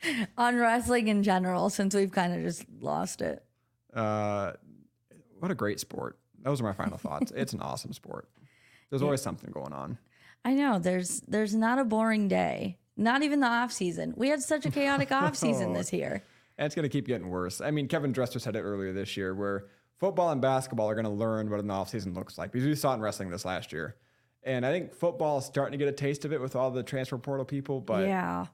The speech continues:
Speaker 2: um, and the million dollar Q Bs and all that stuff. But, uh, yeah, I mean, if you listen to Dresser, and I, he did a podcast over the summer, David Carr was offered seven figures.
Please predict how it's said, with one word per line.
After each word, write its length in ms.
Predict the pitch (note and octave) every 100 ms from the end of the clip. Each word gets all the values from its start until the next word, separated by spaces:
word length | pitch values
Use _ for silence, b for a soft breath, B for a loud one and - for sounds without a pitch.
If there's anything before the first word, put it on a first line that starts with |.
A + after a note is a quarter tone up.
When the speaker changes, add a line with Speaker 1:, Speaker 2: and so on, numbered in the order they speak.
| -
Speaker 2:
um, 520 | - G2+ F#2 F#2 - F#2+
and 180 | A#2 A2+
the 60 |
million 280 | A2+ A#2 A#2
dollar 220 | A2+ A2+
Q 240 | G#2 B2 A2
Bs 400 | A2 A2 G#2 G2
and 100 | F#2+
all 160 | G2+
that 200 | G2 F#2
stuff. 340 | - - F2+ - -
But, 280 | D#2+ D#2 - _ _ _ _ -
uh, 400 | - B1+ B1+ - - - -
yeah, 280 | F#2+ D#2 A#2+ C#3
I 40 |
mean, 380 | G#2+ G#2+ G#2 A#2 B2 F#3 - -
if 120 | B2
you 60 | A#2+
listen 300 | A#2+ A#2 A#2
to 80 | G#2+
Dresser, 480 | G#2 A#2+ A2 G#2+ G2+
and 260 | G#2 G#2+
I, 160 | G#2+ G#2+
he 160 | A2
did 120 | A2 G2
a 20 |
podcast 460 | G2 G2+ G2 G#2+ G2
over 80 |
the 60 | G2
summer, 260 | - G2 G2+
David 300 | A#2+ A2 F#2+
Carr 200 | A2+ A2
was 120 | G#2
offered 260 | G#2 G#2+ G2+
seven 240 | A#2+ A#2+
figures. 420 | D#3+ D3+ G2 F#2+